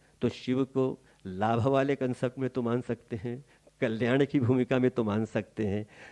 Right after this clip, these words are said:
तो आरंभक रूप में इस शिवता में श्री गणेश करना, आरंभ करना सब कुछ है, अगर हम आरंभ ही नहीं करेंगे तो कुछ नहीं होगा। और श्री गौरी ऊर्जा है,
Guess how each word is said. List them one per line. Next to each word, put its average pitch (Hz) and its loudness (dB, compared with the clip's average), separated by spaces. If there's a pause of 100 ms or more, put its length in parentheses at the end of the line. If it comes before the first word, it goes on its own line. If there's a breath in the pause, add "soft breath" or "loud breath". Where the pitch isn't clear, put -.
तो - 0
आरंभक 147 6
रूप 135 0
में 101 -2 (400 soft breath)
इस 165 0
शिवता 143 2
में 98 -4 (280 soft breath)
श्री 156 2
गणेश 196 6
करना, 110 -6 (1300)
आरंभ 139 4
करना 151 4
सब 120 -4
कुछ 156 -2
है, 139 2
अगर 131 0
हम 117 0
आरंभ 113 0
ही 117 0
नहीं 123 0
करेंगे 120 -2
तो 117 -6
कुछ - -8
नहीं 131 2
होगा। 113 -2 (380 loud breath)
और 117 2
श्री 110 -8
गौरी 113 2 (520 soft breath)
ऊर्जा 143 4
है, 101 -2